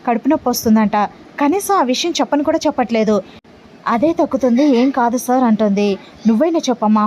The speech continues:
హాస్పిటల్కి వెళ్దాం పదా," అని అంటాడు రిషి. "వసు, ఇలాంటి విషయాల్లో నెగ్లెక్ట్ చేయకూడదు, పద హాస్పిటల్కి వెళ్దాం," అని అంటుంది జగతి. జగతి,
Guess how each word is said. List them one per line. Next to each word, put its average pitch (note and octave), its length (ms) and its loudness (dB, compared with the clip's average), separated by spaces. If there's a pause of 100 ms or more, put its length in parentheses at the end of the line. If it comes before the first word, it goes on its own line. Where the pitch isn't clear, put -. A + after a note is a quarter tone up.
హాస్పిటల్కి C4+ 540 -2
వెళ్దాం G#3+ 300 0
పదా," A#3 180 0 (420)
అని C4 200 4
అంటాడు B3 280 0 (100)
రిషి. A#3+ 280 -2 (420)
"వసు, A3 280 0 (340)
ఇలాంటి A#3 400 2
విషయాల్లో A3+ 460 0
నెగ్లెక్ట్ A3+ 340 -2
చేయకూడదు, G3+ 380 0 (360)
పద A3+ 140 0 (120)
హాస్పిటల్కి A3 580 -2
వెళ్దాం," G#3 260 0 (320)
అని B3+ 180 2
అంటుంది A#3+ 360 2 (100)
జగతి. A3+ 340 0 (840)
జగతి, D4 300 0